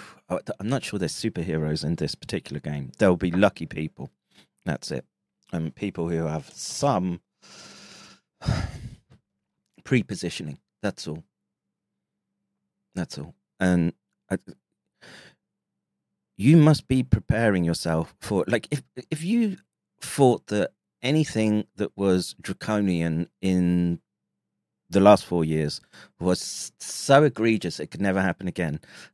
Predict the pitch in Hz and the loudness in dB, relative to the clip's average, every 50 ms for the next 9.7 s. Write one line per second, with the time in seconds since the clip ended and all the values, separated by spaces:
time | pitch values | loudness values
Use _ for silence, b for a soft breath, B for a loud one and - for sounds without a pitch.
0 | B - 104 101 92 90 90 85 85 78 - _ _ _ _ _ _ - 85 87 | B -2 -2 0 0 0 0 -2 -4 -6 -10 _ _ _ _ _ _ -10 -8 -6
1 | 82 - - 98 98 85 - - 90 87 - 85 85 78 - _ _ _ _ _ | -6 -8 -8 -8 -8 -8 -8 -6 -6 -6 -6 -6 -8 -10 -12 _ _ _ _ _
2 | _ _ _ _ _ _ - 104 92 _ - - 107 101 98 85 - 76 71 - | _ _ _ _ _ _ -6 -6 -6 _ -10 -6 -4 -2 -2 -2 -4 -6 -6 -8
3 | _ _ _ _ _ _ _ _ _ - 92 90 85 - 87 80 - 85 92 92 | _ _ _ _ _ _ _ _ _ -4 -2 -2 -2 -4 -8 -12 -10 -6 -4 -4
4 | 87 - - 85 85 85 82 80 78 82 85 82 85 - - 69 67 78 - - | -4 -4 -6 -8 -8 -6 -6 -6 -6 -6 -6 -8 -8 -8 -10 -12 -10 -12 -12 -14
5 | _ _ _ _ _ _ _ _ _ _ _ _ _ _ - - _ - 90 87 | _ _ _ _ _ _ _ _ _ _ _ _ _ _ -20 -20 _ -6 -4 -4
6 | 82 80 80 78 78 78 - - - _ _ _ - B B B B B B B | -2 -2 -4 -4 -6 -6 -8 -12 -14 _ _ _ -4 B B B B B B B
7 | _ _ _ _ _ _ _ _ _ _ - - - - - _ _ _ _ _ | _ _ _ _ _ _ _ _ _ _ -18 -18 -18 -18 -20 _ _ _ _ _
8 | _ _ - - - 113 107 139 - - 101 95 90 82 - - B B B B | _ _ -16 -6 0 4 4 4 4 2 0 -2 -4 -4 -8 -12 B B B B
9 | B B B 110 - - 107 92 - - 92 87 - | B B B 0 0 0 -4 -4 0 0 0 0 0